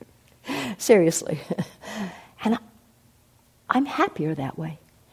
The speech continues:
I'm much happier being able to live free and open and not having to guard everything, you know? Um, simplicity, again, of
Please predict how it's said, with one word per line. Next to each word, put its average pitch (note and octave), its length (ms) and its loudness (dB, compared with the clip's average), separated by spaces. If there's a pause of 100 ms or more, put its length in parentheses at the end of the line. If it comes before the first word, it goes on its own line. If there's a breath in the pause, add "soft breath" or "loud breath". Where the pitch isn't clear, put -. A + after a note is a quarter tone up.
(320 loud breath)
I'm A3 280 8
much G#4 300 6
happier F3 560 0
being F#3 300 2
able G3+ 260 6
to - 140 -10
live D3 240 -4
free D4+ 560 4 (320 loud breath)
and D#3 280 0
open C4+ 400 6 (320 loud breath)
and - 180 -4
not G#3 380 2
having E3+ 340 -4
to - 80 -6
guard - 760 8
everything, - 520 -10 (1040)
you E3+ 100 -2
know? F#3 240 2 (680 loud breath)
Um, D#3 560 2 (2250 soft breath)
simplicity, G#3 880 4
again, F3 460 4
of - 360 -2